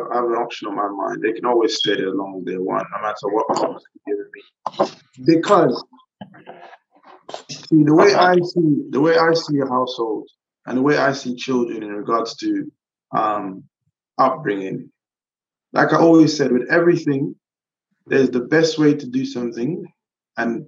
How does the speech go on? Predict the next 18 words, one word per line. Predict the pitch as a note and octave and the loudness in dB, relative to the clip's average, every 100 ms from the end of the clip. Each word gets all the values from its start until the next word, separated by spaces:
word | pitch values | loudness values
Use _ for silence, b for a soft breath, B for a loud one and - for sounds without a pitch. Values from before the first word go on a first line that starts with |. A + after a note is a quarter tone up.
| _ | _
best | - D#3 D#3+ - - _ | 0 2 2 -4 -10 _
normally | B2+ C#3 C3 B2+ A#2+ B2 | -4 0 2 2 0 -2
includes | C3 A#2+ - B2+ A#2+ A#2+ A#2+ | 0 0 2 2 2 -2 -2
what | B2 B2 | 0 0
has | B2 A#2 A#2 | -2 -2 -4
the | A#2 - - - | -6 -6 -8 -2
more | A#2 - | -2 -2
preferred | A#2+ - D3 B2+ - | -6 -2 2 2 2
outcome, | A2+ - - B2+ D3 _ _ _ _ _ _ _ _ _ _ _ | -2 -2 -8 -10 -12 _ _ _ _ _ _ _ _ _ _ _
and | A#2+ A#2 | -2 2
worst | C#3 D#3+ E3 C3 | 4 4 2 2
includes | B2+ - B2+ B2 A#2 | 0 2 0 0 -2
what, | A#2+ A#2+ - C3 - | -4 -4 -8 -12 -6
what | B2 B2+ - | -6 -6 -4
generally | B2+ B2 A#2+ A2 | 0 2 0 -2
has | A2 A2 G#2 | -2 -4 -2
the | G#2 | -2
worst | G#2+ C3+ C3+ - - - | 2 2 2 -4 -14 -20